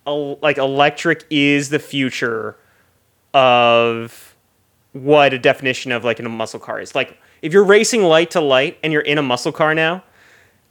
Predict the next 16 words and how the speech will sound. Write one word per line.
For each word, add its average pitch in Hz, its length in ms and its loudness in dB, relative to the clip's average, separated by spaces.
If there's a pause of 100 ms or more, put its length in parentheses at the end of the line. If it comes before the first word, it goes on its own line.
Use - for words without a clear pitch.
(340)
you're 190 140 2
gonna 226 160 6
get 233 160 4
beat 185 160 -2
by 180 80 2
the 151 100 0
soccer 151 360 0
mom 127 240 0
next 120 260 -4
to 123 60 -12
you 113 80 -6
in 113 60 -6
the 113 60 -8
model 107 220 -4
Tesla 104 360 -10
S. - 320 -12